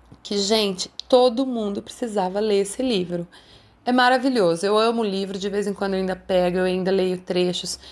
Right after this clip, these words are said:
Eu leio esse livro há dez anos, é meio um livro de cabeceira. Eu gosto muito dele, né? Então, essas pessoas aí que,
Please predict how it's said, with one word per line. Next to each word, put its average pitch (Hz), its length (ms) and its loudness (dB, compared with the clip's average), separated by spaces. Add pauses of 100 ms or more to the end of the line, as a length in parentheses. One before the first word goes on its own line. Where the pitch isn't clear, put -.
(120)
Eu 196 100 0
leio 220 200 2
esse 214 180 -8
livro 208 240 -2
há 202 40 -2
dez 214 340 -4
anos, 160 320 0
é 190 80 -4
meio 190 240 0
um 185 40 -2
livro 185 260 -4
de - 120 -8
cabeceira. 175 640 -4 (180)
Eu 185 120 -4
gosto 185 320 2
muito 185 260 -6
dele, 165 340 -8 (1500)
né? 170 260 -2 (580)
Então, 190 880 2 (1040)
essas 185 640 -2
pessoas 190 600 2
aí 185 340 4
que, 185 500 -2